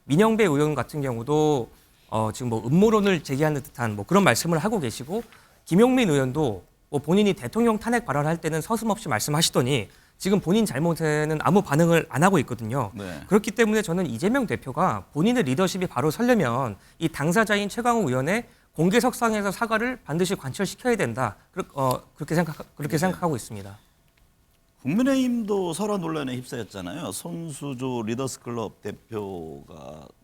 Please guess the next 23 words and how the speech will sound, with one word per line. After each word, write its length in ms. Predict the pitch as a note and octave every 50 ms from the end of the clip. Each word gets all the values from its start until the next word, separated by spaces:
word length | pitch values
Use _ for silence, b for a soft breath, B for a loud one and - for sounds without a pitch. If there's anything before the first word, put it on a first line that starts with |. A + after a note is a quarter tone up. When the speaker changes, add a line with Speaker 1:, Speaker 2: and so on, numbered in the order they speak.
| _ _ _ _
Speaker 2:
어, 80 | - - G1+ -
자신의 320 | - G2+ F#2+ B2 C#3+ F3+ F3 - - _ _ _ _ _
에스엔에스를 540 | - A#2+ - E3 E3 D3+ B2 - C#3 B2 A#2
통해서 540 | - - A2 G#2 F2+ F2 - F#2 F#2 F2+ D#2 - _
김성원 460 | - - C#3 D#3 D#3+ F3+ G3 A#3 G3+
국민의힘 400 | - C3+ D3+ D#3 D3+ D3 D3 C#3
의원 320 | A#2+ A#2 C#3 G#3 A#3+ C4 - _ _ _ _ _ _ _ _ _ _ _ _
지역구 300 | - C#3+ D3+ C#3+ - D3
사무실 380 | C3 D#3 D3 C#3+ C3+ C#3 C#3
관계자가 800 | A#2+ B2 A#2 A2+ A#2 G#2+ A2+ A2+ G#2 F#2 G2+ G2 F#2+ A2 B2+ C3+
자신에 580 | - - G#2 A2+ A2+ G2 G2 F#2+ - A#2 A2 G#2
대해서 520 | F2+ F2 F#2 F2 E2 D#2+ D#2 E2+ - A2+ A#2+
한 280 | A#2+ A2+ G#2 F#2+ - - _ _ _ _ _
표현, 360 | - F#3+ D#3+ G#2+ D#2+ - - _ b b b b b b b b b b _ -
이게 120 | C#3 E3
성비하 720 | D#3 - - G#3 G3+ G3+ G3+ E3+ - C3 C#3 D3+ D3+ D3
막말 400 | B2 G#2 G#2+ B2 C3+ C#3 C3+ B2+
사과라 380 | G#2+ - - D3+ D#3+ D#3 C#3+ B2
이런 180 | A2+ G#2+ A2+ G#2
주장을 320 | - - - A2 G#2 G#2
했는데 440 | F#2 E2+ D#2 D#2 D#2 D2 D#2 A#2 G2+ D2+
어떤 240 | F#2 A2+ - F3+ D#3
내용인가요? 400 | B2 G#2+ F#2 F2 C#2+ C2 C2+